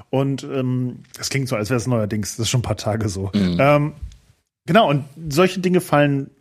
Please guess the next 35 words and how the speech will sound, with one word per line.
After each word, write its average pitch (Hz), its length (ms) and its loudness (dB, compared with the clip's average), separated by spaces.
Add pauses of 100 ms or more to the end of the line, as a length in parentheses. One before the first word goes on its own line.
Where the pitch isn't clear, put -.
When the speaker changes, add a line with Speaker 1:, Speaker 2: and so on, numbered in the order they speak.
Speaker 1:
immer 175 260 6
mehr 127 360 4
weg. 196 400 2
Und 131 280 0
auch, 127 220 4
dass - 200 -2
man 123 120 0
zum 120 140 -4
Beispiel 117 600 2 (340)
automatisch, 123 680 2
wenn 131 60 0
man 127 140 2
in 123 60 0
eine 117 260 0
andere 123 280 -2
Stadt - 260 -4
zieht, - 280 -4 (360)
in 127 60 -4
die 131 100 2
nächste, 131 560 2 (460)
äh, 120 520 0
Kirche 135 280 0
seiner 127 260 2
Konfession 143 500 0
geht. 226 460 -2
Speaker 2:
Mhm. 98 220 0
Speaker 1:
Das 123 180 -2
ist - 160 -8
auch 123 160 0
nicht 160 160 -2
mehr, 160 320 2
längst 165 260 2
nicht 151 100 0
mehr 151 120 2
so. 165 240 0